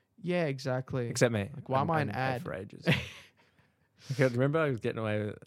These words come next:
Speaker 2: I didn't pay
Speaker 1: What
Speaker 2: for
Speaker 1: were
Speaker 2: it.
Speaker 1: you, what were you getting away with? Oh, not paying?
Speaker 2: For, like, a whole year.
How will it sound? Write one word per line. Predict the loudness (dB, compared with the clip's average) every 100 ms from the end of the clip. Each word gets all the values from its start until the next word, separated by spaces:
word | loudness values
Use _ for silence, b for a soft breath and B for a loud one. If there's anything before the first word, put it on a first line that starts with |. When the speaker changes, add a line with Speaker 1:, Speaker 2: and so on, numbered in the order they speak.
| -16 -10
Speaker 2:
I |
didn't | -8 -6
pay | -2
Speaker 1:
What | 0
Speaker 2:
for | 4
Speaker 1:
were |
Speaker 2:
it. | 2
Speaker 1:
you, | 2 -2
what | -2
were | 2
you | 2 2
getting | 0 0
away | -2 -2 -2
with? | -4 -6 -14 -20 -20 -20 -20 _ -10 4
Oh, | 6 8
not | 4 2
paying? | 0 0 -2 -6 _ _ _
Speaker 2:
For, | -2
like, | 0
a | 2
whole | 2 4
year. | 2 -2